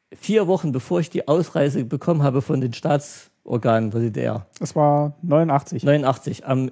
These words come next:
Speaker 1: im April, ähm, April neunundachtzig hat mir dann die oberste Leitung des Kombinats Nawa, also die aus Berlin, haben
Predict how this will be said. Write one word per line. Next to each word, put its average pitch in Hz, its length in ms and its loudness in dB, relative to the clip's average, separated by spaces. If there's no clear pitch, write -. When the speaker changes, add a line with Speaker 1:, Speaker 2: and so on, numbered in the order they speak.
Speaker 1:
im 147 180 -4
April, 196 560 0
ähm, 143 380 0
April 180 280 2
neunundachtzig 120 600 0
hat 156 220 -4
mir 143 80 0
dann 139 200 0
die 123 140 -4
oberste 208 460 0
Leitung 151 500 0
des - 160 -8
Kombinats 139 640 0
Nawa, 135 340 4
also 110 240 0
die 139 220 -4
aus - 160 -4
Berlin, 131 480 2
haben 196 220 0